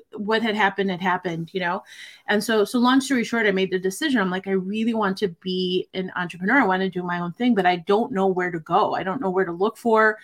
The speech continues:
At the time, business coaching was not very popular or prevalent. And so I went back to another job, but in the back of my mind, I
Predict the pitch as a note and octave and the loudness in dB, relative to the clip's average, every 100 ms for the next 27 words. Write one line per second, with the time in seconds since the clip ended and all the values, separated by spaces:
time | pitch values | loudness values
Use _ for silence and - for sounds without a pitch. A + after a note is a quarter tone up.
0 | - - - - G#3 G3+ - G#3+ G3+ G#3 | -16 -20 -4 -2 2 0 0 2 2 2
1 | G3 _ _ _ A3 G3+ A3 G#3+ - G#3 | -4 _ _ _ 6 6 4 -4 -4 0
2 | G3 - G#3 F#3+ F#3+ F#3 F#3 F#3+ F#3+ F#3 | 0 0 -2 -2 -2 -2 0 0 2 0
3 | F3 - E3+ E3+ G#3 G3 F3 E3 - E3+ | -2 -6 -6 -2 0 0 0 -4 -4 0
4 | G3+ C4 D#4+ - - - - - _ G3 | 2 0 -2 -6 -18 -20 -20 -20 _ -4
5 | G#3 - G#3 F#3 F#3 F#3 - G#3+ A3+ G#3 | -2 0 2 2 2 2 2 2 4 2
6 | G#3 - A3 G3 F#3+ B3+ B3+ G3 F#3+ F#3 | 2 -2 0 2 2 2 2 2 0 2
7 | F3+ F#3+ G3 F#3+ F3+ F#3+ G3+ F3+ | 2 2 0 -4 0 0 0 -2